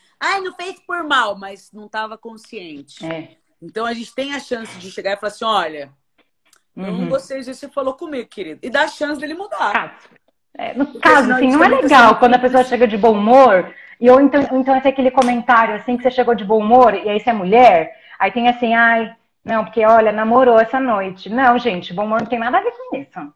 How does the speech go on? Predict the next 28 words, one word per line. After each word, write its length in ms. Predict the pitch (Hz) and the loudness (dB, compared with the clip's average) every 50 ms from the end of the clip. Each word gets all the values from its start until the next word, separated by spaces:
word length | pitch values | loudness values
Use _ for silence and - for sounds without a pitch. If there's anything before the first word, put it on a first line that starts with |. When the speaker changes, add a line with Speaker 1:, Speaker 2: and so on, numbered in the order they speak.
| _ _ - | _ _ -4
Speaker 2:
Pra 120 | 185 185 | -4 -2
mim, 240 | 208 208 190 180 170 | -2 -2 -6 -6 -8
assim, 340 | 165 - - 160 156 143 - 165 165 147 - _ | -10 -10 -14 -16 -16 -16 -18 -20 -20 -20 -10 _
tá, 100 | - 196 190 | -4 -4 -2
pode 280 | - - 247 247 247 | 0 0 0 2 2
tá 80 | 240 226 | 2 0
bem-humorado, 440 | - 214 208 190 190 208 240 247 220 | 0 0 -2 0 2 2 2 2 0
mal-humorado, 520 | 208 202 185 185 180 185 196 226 233 226 - - - - _ - | -4 -4 -4 -4 -2 -2 -2 -4 -6 -10 -14 -20 -20 -20 _ -4
e 60 | 202 | -2
aí 100 | 208 220 | 0 0
essas 200 | 220 220 254 233 | 0 0 0 -2
associações 600 | 247 233 - 247 226 - 233 202 - - 226 226 | 0 0 -2 -2 -4 -2 -4 -4 -4 -6 -10 -8
também 200 | 240 226 220 220 | -6 -8 -8 -8
são 160 | - 247 254 294 | -8 -8 -8 -6
péssimas, 480 | - 160 156 156 156 - 165 151 147 - | -4 -4 -4 -4 -6 -12 -16 -16 -12 -8
sabe? 280 | 180 185 175 165 254 | -4 -4 -4 -2 -4
Speaker 1:
Preguiça, 460 | - 160 165 - 190 185 190 185 175 160 | -4 -4 -2 -2 -2 -2 -4 -6 -8 -8
Speaker 2:
Eu 40 | |
Speaker 1:
né? 320 | 165 175 185 196 208 214 - - | -6 -6 -6 -6 -6 -8 -12 -16
Preguiça 420 | 202 190 196 175 190 202 208 220 | -14 -14 -14 -12 -12 -10 -6 -4
Speaker 2:
Preguiça. 300 | 240 233 214 208 170 160 202 | -4 -2 -2 -4 -6 -6 -8
Speaker 1:
dessas 280 | 202 202 165 - - | -10 -10 -10 -12 -12
piadinhas 460 | - - 202 190 185 180 196 196 185 - | -10 -8 -8 -8 -8 -8 -10 -12 -12 -12
prontas 280 | - 185 185 185 - 190 | -12 -12 -12 -10 -8 -8
aí, 100 | 185 180 | -8 -6
bosta 400 | 175 165 160 160 160 - - 156 | -4 -4 -6 -6 -6 -10 -16 -20
que 80 | - - | -20 -16
você 200 | - - - | -14 -14 -14